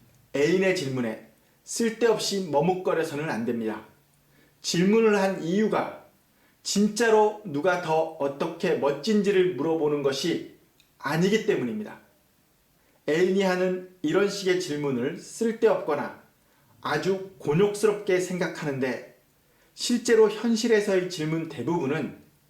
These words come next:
이런 식으로 답이 정해진 질문입니다. 답변 내용보다 답을 말하는 과정과 태도가 중요합니다. 항상 신속하고 자신감 있게 확신에 차서 답변하는 연습이 필요합니다.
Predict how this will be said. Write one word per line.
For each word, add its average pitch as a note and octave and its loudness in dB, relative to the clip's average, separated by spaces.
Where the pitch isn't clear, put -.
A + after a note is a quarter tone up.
이런 E3 2
식으로 D#3+ -2
답이 C#3+ -6
정해진 F3 0
질문입니다. B2 -4
답변 F#3 0
내용보다 C#3+ 0
답을 D3+ 0
말하는 D#3 0
과정과 F3 -2
태도가 D#3+ -2
중요합니다. B2+ -2
항상 A3 2
신속하고 G#3+ 0
자신감 F3 0
있게 C3+ -2
확신에 G#3 0
차서 D#3+ -8
답변하는 G3 0
연습이 C3 -4
필요합니다. A#2+ -4